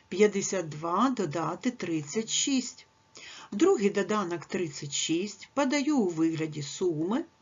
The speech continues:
розрядних доданків тридцять і шість. П'ятдесят два треба спочатку додати тридцять,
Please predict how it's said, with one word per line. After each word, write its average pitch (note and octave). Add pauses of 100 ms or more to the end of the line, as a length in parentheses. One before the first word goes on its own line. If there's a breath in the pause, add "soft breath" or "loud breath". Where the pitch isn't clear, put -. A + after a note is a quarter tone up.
(600 loud breath)
розрядних F3+
доданків A#3 (440)
тридцять E3 (100)
і D3
шість. - (880 loud breath)
П'ятдесят D4+
два D#3+ (140)
треба F#3
спочатку A#3
додати F3+
тридцять, E3+